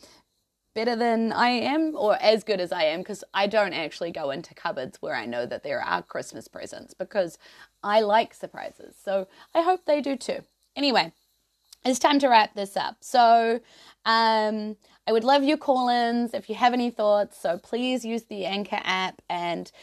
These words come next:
um, give me messages. Um, that would just make my day. It's obviously been a couple of really hard weeks. So,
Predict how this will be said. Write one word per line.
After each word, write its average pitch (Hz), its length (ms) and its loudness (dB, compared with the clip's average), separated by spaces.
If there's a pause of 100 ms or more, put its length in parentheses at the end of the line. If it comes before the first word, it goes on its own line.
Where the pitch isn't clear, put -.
(320)
um, 175 440 -2
give 220 220 -2
me 220 120 -6
messages. 175 880 -2
Um, 170 340 -6
that 185 160 0
would 190 140 -2
just 196 260 -6
make 190 140 -2
my 180 140 -6
day. 170 520 0
It's - 400 -2
obviously 185 380 0
been 160 180 -4
a 170 100 -8
couple 175 260 -14
of 156 100 -10
really 143 180 -4
hard - 260 -10
weeks. - 300 -14
So, 120 440 -4